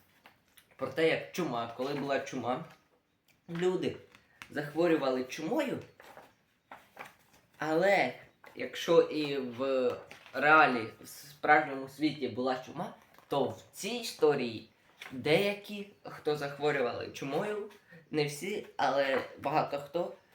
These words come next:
після смерті ставав вампірами. Е, а як почалась чума, хто її почав і, і за чого це так, ви дізнаєтесь, прочитавши цю книгу. Отже,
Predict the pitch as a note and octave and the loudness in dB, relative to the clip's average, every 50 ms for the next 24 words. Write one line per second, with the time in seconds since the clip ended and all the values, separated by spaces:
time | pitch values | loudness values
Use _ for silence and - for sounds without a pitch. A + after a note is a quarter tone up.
0 | - - - _ - - - - G3 F#3 E3 D3 - C3 B2+ B2 - - C3 C#3 | -20 -20 -20 _ -20 -20 -10 -6 -6 -6 -6 -4 -4 -4 -4 -4 -6 -4 0 0
1 | E3 F#3+ G3 - - A3 G3+ - - - - - - - B2+ - B2 C#3 C#3 - | 2 0 0 -6 -10 -12 -12 -12 -14 -18 -20 -12 -8 -6 -4 -2 0 0 0 0
2 | A2 A2+ B2 A#2+ G#2+ G#2 G2 - C3 C3 A#2+ G#2 F2+ - - - - _ _ _ | 0 0 0 0 0 -4 -6 -2 -2 0 0 -2 -4 -6 -10 -16 -20 _ _ _
3 | _ _ _ _ _ _ _ _ _ _ _ _ _ _ _ _ _ _ _ _ | _ _ _ _ _ _ _ _ _ _ _ _ _ _ _ _ _ _ _ _
4 | E3 C#3+ B2 B2+ B2 - - - - - - _ _ - D#3+ D#3+ D3+ C#3 B2+ B2 | -8 -6 -4 -6 -6 -8 -14 -20 -20 -20 -20 _ _ -4 -2 -2 -4 -4 -6 -4
5 | - E3+ E3 E3+ E3 - - - - - _ _ _ - _ - - - - - | -2 0 0 0 0 -4 -6 -14 -20 -20 _ _ _ -20 _ -20 -20 -20 -20 -20
6 | _ _ - C#3+ C#3+ C#3+ - C#3 B2+ C#3 C#3+ D3 D3 - - - - C3+ B2 A#2+ | _ _ 0 0 0 2 2 2 6 6 6 6 4 -2 -8 -10 -6 -4 -2 2
7 | B2 C#3 D3+ D#3 D#3 - - - - - - - - D#3+ E3 E3 D#3+ E3 D#3+ D#3+ | 4 4 4 4 2 -2 -10 -16 -20 -20 -20 0 6 6 8 8 8 6 4 0
8 | - - D3+ D3 D3 - E3 D3+ D3+ D3+ - - - - - - _ - - _ | 0 0 -2 0 0 0 2 2 2 2 -2 -8 -16 -20 -20 -20 _ -20 -20 _
9 | _ - _ - C#3+ D3 D3 D3 D3 D3 D3 C#3 - - - C#3 C3 C#3 C3 B2+ | _ -18 _ -4 -2 0 2 2 2 0 0 -2 -4 -6 -8 -4 -4 -2 -4 -2
10 | - D3 C#3 D#3 E3 D#3+ E3 - - D#3+ - F3 F3+ F3 - - D3+ C#3 D#3+ E3 | -4 -2 2 2 2 2 0 -6 -14 -2 2 2 2 2 0 -4 -2 -2 -2 0
11 | E3 D3+ D3 C3+ C#3 C#3+ C#3+ D3 C#3+ - - - - - - - - C#3+ C#3+ C#3+ | -2 -4 -2 -2 -2 -2 -2 -6 -10 -12 -14 -16 -14 -14 -14 0 2 4 4 4
12 | - - - - D3 - - C#3 C#3 B2+ A#2 A2 - - _ _ _ _ _ _ | 0 -8 -8 -10 -10 -8 -6 -6 -4 -4 -6 -6 -12 -20 _ _ _ _ _ _
13 | - - _ - - - D3+ D3+ C#3 B2 A#2+ A2 G#2 | -20 -20 _ -10 0 4 4 4 4 2 -4 -6 -8